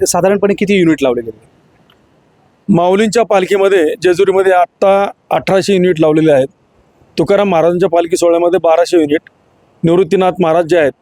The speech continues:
Speaker 2: त्यांच्या पालखी सोहळ्यामध्ये तीनशे युनिट आणि सोपान काकाच्या पालखी सोहळ्यामध्ये तीनशे युनिट,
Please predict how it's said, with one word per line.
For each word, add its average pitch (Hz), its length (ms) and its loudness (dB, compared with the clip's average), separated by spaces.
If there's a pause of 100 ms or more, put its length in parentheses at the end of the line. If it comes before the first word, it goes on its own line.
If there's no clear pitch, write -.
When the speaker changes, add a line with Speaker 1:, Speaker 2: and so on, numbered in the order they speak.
(260)
Speaker 2:
त्यांच्या 175 320 0
पालखी 175 320 0
सोहळ्यामध्ये 170 460 0
तीनशे 202 480 0
युनिट 156 220 0 (440)
आणि 196 600 0 (360)
सोपान 180 320 -2
काकाच्या 196 340 0
पालखी 185 240 -2
सोहळ्यामध्ये 165 480 0
तीनशे 160 220 0
युनिट, 135 180 -4